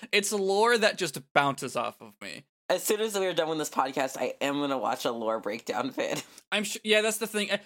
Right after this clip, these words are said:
Speaker 1: the thing, like, similarly with being very into Kingdom Hearts, as I, as I am, it, it's gotten to the point where I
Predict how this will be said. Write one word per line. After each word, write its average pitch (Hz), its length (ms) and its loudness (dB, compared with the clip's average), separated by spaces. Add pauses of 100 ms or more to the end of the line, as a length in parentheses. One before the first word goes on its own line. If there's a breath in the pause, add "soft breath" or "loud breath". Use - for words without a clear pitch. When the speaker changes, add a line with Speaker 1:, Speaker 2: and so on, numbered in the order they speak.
(160 loud breath)
Speaker 1:
the 226 100 2
thing, 320 260 -2 (120)
like, 190 320 0 (100)
similarly 247 680 2
with 156 220 0
being 151 240 0
very 143 260 4
into 127 160 2
Kingdom 123 380 -6
Hearts, 123 560 0
as 127 180 2
I, 113 160 4
as 120 140 2
I 113 80 0
am, 113 500 2 (460)
it, 185 120 6
it's 196 140 2
gotten 277 220 6
to 285 60 6
the 220 100 4
point 202 260 0
where 180 120 6
I 165 220 6